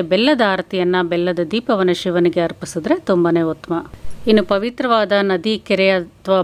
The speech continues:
ಬಾವಿಗಳ ಸ್ನಾನವನ್ನ ಮಾಡೋದು ತುಂಬಾನೇ ಪುಣ್ಯ ಫಲಗಳನ್ನ ತಂದುಕೊಡುತ್ತೆ ಅಂತಲೂ ಹೇಳ್ಬೋದು. ಕಾರ್ತಿಕ ಮಾಸದಲ್ಲಿ ಶಿವನ ಪೂಜೆ, ವ್ರತ, ಆರಾಧನೆ, ನಾಮಸ್ಮರಣೆಯನ್ನ ಮಾಡೋದ್ರಿಂದ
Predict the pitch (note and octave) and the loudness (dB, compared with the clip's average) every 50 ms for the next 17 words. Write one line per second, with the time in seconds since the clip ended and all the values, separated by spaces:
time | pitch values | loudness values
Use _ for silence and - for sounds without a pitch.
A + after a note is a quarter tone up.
0 | E3 F3+ F3 F#3 G3+ A3+ A3+ G#3+ G3+ F#3+ F#3 - - F#3 F3+ F3+ G3 A3+ A#3 A3 | 2 2 2 2 2 2 2 2 2 0 0 0 0 0 2 2 2 2 2 2
1 | G3 F#3 F3+ F3+ F3 E3+ E3 E3 E3 D#3+ A#3 A3+ G3+ F3+ F3+ - - G#3+ G#3 G#3 | 2 2 0 0 0 -2 -2 -4 -4 0 0 0 2 0 -2 -4 -4 -4 -2 0
2 | G#3+ G#3+ G#3+ G#3+ G#3+ - G#3 F#3+ F#3+ F#3+ F3+ - - F3 F3 F3+ G3+ G#3 A#3+ A#3+ | 0 2 0 0 -2 -2 -2 0 2 2 0 0 0 0 2 2 2 2 2 2
3 | A#3 A3 G#3 G3 F3+ - F3+ F3 E3+ F3+ E3+ F#3 E3+ E3+ E3 - F3 E3 E3 D#3+ | 2 2 0 -2 -2 -2 -2 0 0 -2 -2 -2 -2 -4 -4 -4 -4 -4 -4 -2
4 | - A3 C#4 C4+ A3+ F#3 F3 D#3+ D#3 E3 D#3+ D#3 - D3+ - - - - - - | -2 -2 0 0 0 0 0 0 -2 -2 -2 -2 -4 -6 -8 -10 -20 -12 -8 -6
5 | - - - - - G#3 A#3 - - D#4 D4 - C4+ A3+ G#3 F#3+ F3 - G3+ E3+ | -6 -6 -2 0 0 0 0 -2 -6 -8 -6 -2 -2 -2 0 -2 -2 -4 -6 -6
6 | F3+ F#3+ G#3 A3+ A3 G3 F#3+ F#3 E3+ D#3+ D#3+ - - - - G3+ F#3+ G3 G3 F#3+ | -6 -4 0 0 2 2 2 0 -2 -4 -12 -14 -8 -2 0 2 2 4 4 4
7 | F3+ F3+ - F#3 F#3 F3+ - - - F3+ F3 F3 F3 F3 - - - G3 F#3 F#3 | 2 0 0 0 0 0 0 0 2 4 4 4 4 2 0 -4 -2 0 2 2
8 | F3 - - - F#3 F3 F3 - - - - F#3 F3 F3+ F#3 F#3+ F#3+ F#3+ F3+ F3+ | 0 0 -2 -2 0 0 0 -2 -4 -4 -2 0 0 2 2 2 0 0 -2 -2
9 | F3+ F3+ F3 F3+ G3 G3+ F#3+ F3+ F3 F3+ G3 G3 G3 - - G#3 G3 G#3 B3 C4+ | 0 2 2 2 2 0 0 0 0 0 0 -2 -2 -2 -2 2 2 4 4 4
10 | B3+ A3 G3 F#3+ E3+ F3 E3+ F3 E3 E3+ E3 D3+ F3+ G3+ B3+ D4+ D4+ | 4 2 2 2 2 2 2 0 0 -2 -4 -4 -2 0 2 2 2